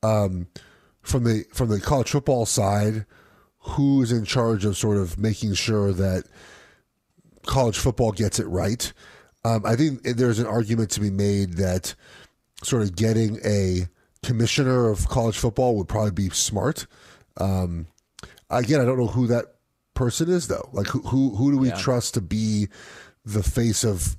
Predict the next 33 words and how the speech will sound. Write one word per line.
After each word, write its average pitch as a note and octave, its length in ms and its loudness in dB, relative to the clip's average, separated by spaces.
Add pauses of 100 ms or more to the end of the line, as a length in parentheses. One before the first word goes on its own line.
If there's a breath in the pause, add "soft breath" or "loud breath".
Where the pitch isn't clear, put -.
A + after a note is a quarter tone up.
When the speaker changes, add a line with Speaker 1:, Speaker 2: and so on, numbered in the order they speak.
(140)
Speaker 1:
of G#2 140 -2
college G#2 260 -2
football - 560 -2
and G2 340 0
to G2+ 80 -4
be A2 140 0
in G2 80 -2
charge G#2+ 360 0
of F#2+ 120 -2
some A2 200 0
of G2 60 0
these F#2 120 -2
decisions? F#2 560 -2 (380 loud breath)
There's A2+ 240 0
not D#3 240 4
a G#2 40 -6
great A2+ 360 0
person A#2 320 0
for D#2+ 160 -4
this. - 340 0 (240 loud breath)
<laughs> - 140 -6
Um, B2 200 2 (440 loud breath)
and C3+ 100 4
it's A2+ 120 0
a A#2+ 60 4
really B2 360 4
tough A2+ 320 0
job G#2+ 440 2
to, - 180 -2 (100)
to G#2+ 100 -2
really F#2+ 320 0
want F#2 640 0
or, F2 260 -2